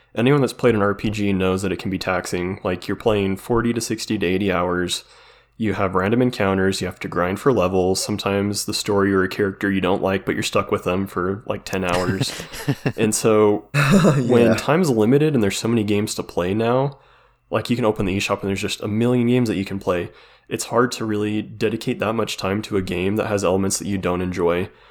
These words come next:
Speaker 1: So I
Speaker 2: Right.
Speaker 1: think it's good that they're kind of picking different elements from R P Gs and throwing them into games. It's kind of interesting as we're talking about different R P G elements. We talked about games that clearly aren't R P Gs, like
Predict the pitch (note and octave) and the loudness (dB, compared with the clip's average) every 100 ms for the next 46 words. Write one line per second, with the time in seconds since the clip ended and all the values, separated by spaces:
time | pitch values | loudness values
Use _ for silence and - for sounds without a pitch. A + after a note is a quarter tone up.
0 | _ - - A2 G#2 - G3 - - A2 | _ -10 -4 2 2 2 0 -2 0 0
1 | A2+ F#2+ F2 - - _ - G#2+ - G#2 | 2 0 -2 -4 -12 _ -2 -2 0 -2
2 | F#2+ - - - A2+ G#2 G2 - G2 F#2 | -2 -6 -6 -4 -2 -2 -2 -2 0 2
3 | G2+ G#2+ G2+ - F#2+ G#2 - A#2 A#2+ B2 | 2 2 -2 -2 0 0 0 0 2 2
4 | G#2+ - G2 F#2 F#2+ F2 F#2 G2 - C3+ | 0 -2 0 0 -2 -2 -4 -4 0 2
5 | C3+ D3+ E3+ - - - - - _ _ | 2 2 -2 -6 -16 -20 -20 -20 _ _
6 | - - E3 B2 - - A2 G#2 G2 G2 | -10 -2 2 2 0 -2 -2 -2 -4 -4
7 | G#2+ G#2+ A2 G2+ G2 F#2+ - G#2+ - _ | -4 -2 -2 0 0 0 -4 -4 -6 _
8 | _ - G#2+ - A2 G2+ F#2+ G2 B2 F2+ | _ -2 -2 -2 -4 -2 0 2 2 2
9 | F2+ F#2+ - G2 G2 - F#2+ F#2+ F#2+ F#2+ | -2 -4 -4 -4 -4 -2 -2 0 0 0
10 | G2 F2 - - A2 G#2 F2+ F#2+ F2+ F#2 | -2 -4 -4 0 4 4 2 0 0 -2
11 | F#2 F#2+ F#2 F2 F#2 F#2 F2 F#2 | -2 -6 -4 -4 -2 0 -2 -4